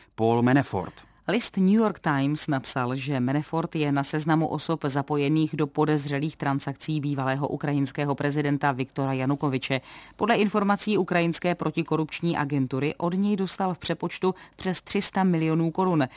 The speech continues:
Speaker 2: Manafort to rozhodně popřel.
Speaker 1: Je nemyslitelné, aby budoucího prezidenta Spojených států vodil Putin jako svého medvěda. A přesně to nám hrozí, už se to dokonce děje. Trump není dost chytrý na to, aby rozpoznal, jak si s ním bývalý agent K G B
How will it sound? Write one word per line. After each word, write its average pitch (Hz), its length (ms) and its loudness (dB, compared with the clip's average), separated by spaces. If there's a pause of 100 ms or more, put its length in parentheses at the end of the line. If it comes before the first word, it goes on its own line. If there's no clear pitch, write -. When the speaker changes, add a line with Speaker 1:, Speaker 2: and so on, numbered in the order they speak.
(220)
Speaker 2:
Manafort 214 520 0
to 185 300 0
rozhodně 160 500 0
popřel. 107 480 -4 (180)
Speaker 1:
Je 92 220 0
nemyslitelné, 98 880 2
aby 92 220 -2
budoucího 110 560 0
prezidenta 107 580 0
Spojených 107 440 0
států 101 420 2
vodil 95 340 0
Putin 98 380 -2
jako 92 220 -4
svého 87 360 -6
medvěda. 92 560 0 (380)
A 107 60 -2
přesně 151 320 4
to 151 120 4
nám 139 180 6
hrozí, 113 540 0
už - 140 -10
se - 120 -10
to 92 100 -4
dokonce 92 420 -4
děje. 98 360 0 (360)
Trump 147 360 2
není 127 260 4
dost 117 220 -4
chytrý 110 320 2
na 107 120 2
to, 104 220 -4
aby 104 140 0
rozpoznal, 104 600 0
jak 101 280 -2
si 113 140 -2
s - 120 -6
ním 104 220 2
bývalý 98 380 -4
agent 98 320 -2
K 98 220 -2
G 95 220 -4
B 98 200 0